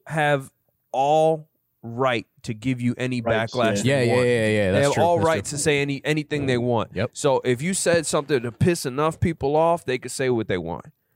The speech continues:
Speaker 1: Uh, I'll go into, uh, what's it called mode really quick.
Speaker 3: Patreon
Speaker 1: Uh,
Speaker 3: mode.
Speaker 1: yeah, Patreon mode.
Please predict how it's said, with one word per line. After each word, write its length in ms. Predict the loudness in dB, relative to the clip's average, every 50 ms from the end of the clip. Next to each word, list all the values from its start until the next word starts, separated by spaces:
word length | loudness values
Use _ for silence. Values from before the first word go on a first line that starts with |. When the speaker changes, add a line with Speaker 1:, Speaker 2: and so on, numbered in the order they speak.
| _ _ _ _ _ _ _ _ _
Speaker 1:
Uh, 380 | -2 0 0 0 0 -2 -6 -10 -6 -2
I'll 140 | 0 0 2
go 180 | 2 4 4 4
into, 160 | 4 2 0 -2 _ -6
uh, 360 | -2 0 0 2 2 0 0 -2 -4
what's 240 | -2 -2 -2 -2 -2
it 60 | -6
called 280 | -4 -2 0 0 0 0
mode 320 | 0 0 2 0 0 -2
really 200 | -2 -4 -4 -4
quick. 260 | -4 -4 -6 -6 -2
Speaker 3:
Patreon 360 | -2 0 0 2 2 2 2 2
Speaker 1:
Uh, 20 |
Speaker 3:
mode. 200 | 2 4 4 4
Speaker 1:
yeah, 120 | 2 2 0
Patreon 420 | 2 0 0 0 0 -2 -2 0
mode. 240 | 0 -2 -2 -2 -2